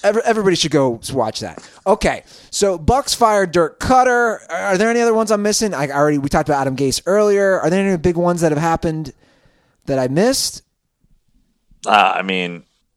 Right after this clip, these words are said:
Speaker 2: how many, how many were fired today? Like, six?
Speaker 1: Yeah, Marvin Lewis, Adam Gase, Todd Bowles, Vance Joseph,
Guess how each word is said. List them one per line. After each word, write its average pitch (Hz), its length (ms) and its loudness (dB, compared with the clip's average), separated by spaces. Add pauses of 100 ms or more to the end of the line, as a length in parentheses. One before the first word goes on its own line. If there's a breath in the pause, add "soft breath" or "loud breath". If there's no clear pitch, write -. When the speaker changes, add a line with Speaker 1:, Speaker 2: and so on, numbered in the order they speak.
(580)
Speaker 2:
how 123 160 4
many, 160 240 0
how 139 180 6
many 165 140 2
were 160 140 0
fired 139 420 2
today? 139 340 -2
Like, 82 320 -6
six? - 560 -8 (520)
Speaker 1:
Yeah, 143 260 -4
Marvin 220 340 0
Lewis, 196 520 -2 (320)
Adam 185 280 0
Gase, 165 680 -2
Todd 170 260 0
Bowles, 151 540 2
Vance 151 300 -4
Joseph, 143 540 -2